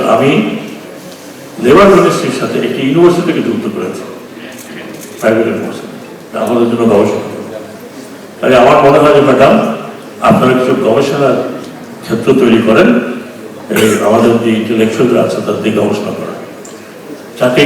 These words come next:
করে গবেষণা হয় না। এডুকেশনের পরে সবাই চায় যে একটা চাকরি, এবং সরকারি চাকরি, সরকারি চাকরি হলো প্রথম,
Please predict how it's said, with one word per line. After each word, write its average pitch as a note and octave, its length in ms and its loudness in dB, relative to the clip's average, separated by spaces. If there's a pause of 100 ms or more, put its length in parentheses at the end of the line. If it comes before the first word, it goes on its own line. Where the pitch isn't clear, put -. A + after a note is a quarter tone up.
করে D3 200 6
গবেষণা A#2+ 380 4
হয় - 180 -2
না। - 60 -4 (760)
এডুকেশনের F#3+ 500 0 (100)
পরে C#3 240 0 (760)
সবাই D3+ 260 0 (120)
চায় C3+ 240 2
যে C#3 100 -2
একটা - 220 -6
চাকরি, - 240 -4 (1700)
এবং D3+ 180 4 (640)
সরকারি - 340 2 (100)
চাকরি, - 200 -8 (420)
সরকারি D#3 340 -2
চাকরি D#3 240 -2
হলো E3 120 -2 (100)
প্রথম, D3 260 0